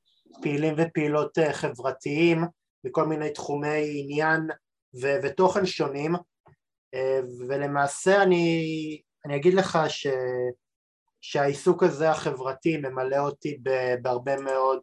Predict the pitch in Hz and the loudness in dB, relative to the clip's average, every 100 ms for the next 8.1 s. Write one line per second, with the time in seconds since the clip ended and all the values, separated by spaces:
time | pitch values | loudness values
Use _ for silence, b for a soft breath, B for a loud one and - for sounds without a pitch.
0 | - 135 127 123 120 _ _ _ _ 123 | -2 -2 0 0 -2 _ _ _ _ -12
1 | 123 139 - 143 147 165 214 - _ _ | -10 -10 -8 -2 4 4 2 -4 _ _
2 | _ _ _ _ _ _ - 120 127 131 | _ _ _ _ _ _ -20 -6 -2 0
3 | 131 127 127 - - 127 _ 127 123 135 | 0 -2 -4 -8 -14 -20 _ -20 -6 -4
4 | 131 127 135 139 135 135 135 - 180 170 | -2 -2 0 0 0 -2 -2 2 4 4
5 | 160 156 156 165 - 147 127 147 147 151 | 4 2 2 0 0 -2 -2 2 4 4
6 | 147 139 131 131 127 131 _ _ _ _ | 4 2 0 -4 -8 -10 _ _ _ _
7 | _ _ _ _ 131 - 143 160 160 123 | _ _ _ _ -12 -4 2 4 4 0